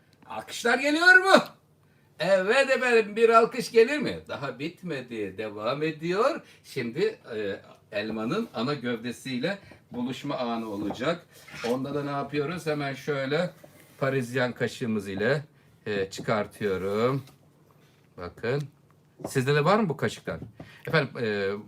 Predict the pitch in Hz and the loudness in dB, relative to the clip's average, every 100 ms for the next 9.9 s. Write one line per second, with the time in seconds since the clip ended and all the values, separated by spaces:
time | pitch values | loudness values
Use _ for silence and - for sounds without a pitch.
0 | 113 113 135 175 160 139 143 131 117 104 | -12 -6 -2 -2 -4 -6 -8 -4 -2 -2
1 | 160 135 117 131 123 113 110 101 98 123 | -2 -4 -4 -4 0 0 0 -2 -2 -2
2 | 160 - - - 107 98 92 95 - - | -4 -6 -18 -16 -6 -4 -4 -6 -10 -2
3 | 120 117 110 104 104 104 110 120 - 120 | 0 0 0 0 0 0 -2 -4 -4 -2
4 | 135 - - - - - 117 117 110 127 | -2 -4 -16 -20 -20 -10 -4 -2 -2 0
5 | 127 120 113 107 101 104 113 107 104 110 | 0 0 -2 -4 -2 -2 -2 -2 -6 -6
6 | 104 101 110 - 98 - 135 131 - - | -6 -2 -4 -2 -8 -2 -2 -2 -8 -20
7 | - - 113 104 101 90 123 - 104 95 | -18 -8 -4 -2 -4 -4 -8 -4 -4 -4
8 | - 104 98 110 135 127 104 101 - 101 | -4 -4 -2 -2 -4 -4 -6 -6 -8 -4
9 | 107 120 117 107 101 98 107 127 | 0 0 -2 -6 -6 -2 2 2